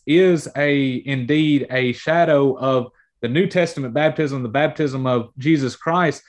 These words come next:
Hebrews chapter six, the Hebrews writer in Hebrews six, ver-, beginning in verse one,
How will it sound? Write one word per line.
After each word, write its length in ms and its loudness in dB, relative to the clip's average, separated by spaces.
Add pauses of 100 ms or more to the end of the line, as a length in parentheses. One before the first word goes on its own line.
(240)
Hebrews 380 0
chapter 380 -2
six, 480 -4
the 80 -6
Hebrews 400 0
writer 440 0
in 420 -4
Hebrews 400 -2
six, 280 -4
ver-, 180 0
beginning 360 -4
in 80 -4
verse 260 -2
one, 360 -2